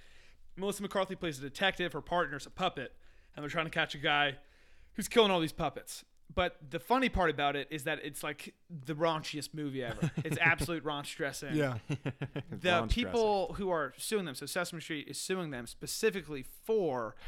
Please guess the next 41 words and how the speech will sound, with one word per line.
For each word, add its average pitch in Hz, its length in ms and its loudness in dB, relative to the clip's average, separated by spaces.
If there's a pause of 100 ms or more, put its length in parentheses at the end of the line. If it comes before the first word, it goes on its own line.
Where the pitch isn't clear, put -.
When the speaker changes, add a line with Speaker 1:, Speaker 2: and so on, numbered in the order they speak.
(200)
Speaker 1:
they're, 156 120 -4
like, 147 280 -4
they're 135 340 -4
tarnishing 175 460 -2
the 135 80 -8
Sesame 156 340 -6
Street 135 340 -8
name, 160 320 -4
and 131 40 -8
it's 120 100 -10
gonna 143 140 -12
be 123 100 -10
harmed 151 460 -4 (260)
because 151 360 -6
the 143 180 -12
trailer 233 720 2
alone, 156 460 -2 (540)
the - 60 -14
trailer 220 340 4
for 202 120 -4
this 180 160 -6
movie, 123 220 -6
you 113 100 -12
gotta 196 240 4
look 180 180 -2
it 151 80 -4
up. 107 200 -8 (160)
You, 139 80 -4
Speaker 2:
Mm-hmm. 131 120 2 (120)
Speaker 1:
you 170 80 0
won't 185 180 -2
believe 151 260 -2
it. 113 120 -10 (240)
It 165 140 -6
features 180 460 -4
explif-, 220 480 -2 (100)
explicit, 285 580 0 (160)
profane, 196 540 0 (180)
drug-using, 214 840 -2
misogynistic, 175 840 -4
violent, 190 580 -2